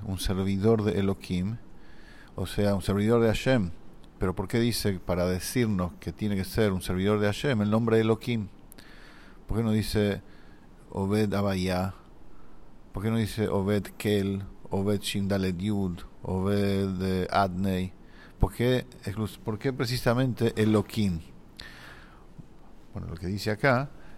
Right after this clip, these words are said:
es que, como explicamos ya en la clase anterior, y vamos a continuar ahora,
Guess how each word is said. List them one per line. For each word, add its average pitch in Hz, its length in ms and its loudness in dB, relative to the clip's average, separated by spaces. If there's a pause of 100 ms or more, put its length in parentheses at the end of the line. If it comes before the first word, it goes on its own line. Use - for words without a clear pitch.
(160)
es - 180 -4
que, 107 340 2 (1600)
como 95 200 -2
explicamos 104 500 0
ya 104 80 2
en 104 60 4
la 98 60 0
clase 104 280 -2
anterior, 92 440 -2
y 104 80 -2
vamos 98 280 -4
a 90 40 -4
continuar 92 420 -4
ahora, 87 360 -2